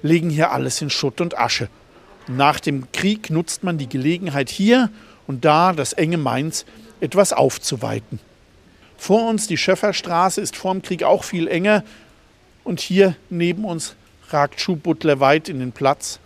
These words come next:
Und an der linken Ecke zur Schöfferstraße hin ist das Gebäude vor der Zerstörung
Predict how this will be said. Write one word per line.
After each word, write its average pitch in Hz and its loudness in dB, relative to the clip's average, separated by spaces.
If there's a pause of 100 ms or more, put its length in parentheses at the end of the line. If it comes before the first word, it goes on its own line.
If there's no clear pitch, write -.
(440)
Und 151 -6
an 147 -2
der 147 0
linken 214 0
Ecke 190 -4
zur - -4
Schöfferstraße 185 -2
hin 180 0 (600)
ist - -10
das 220 0
Gebäude 170 4
vor 175 0
der 170 2
Zerstörung 156 -2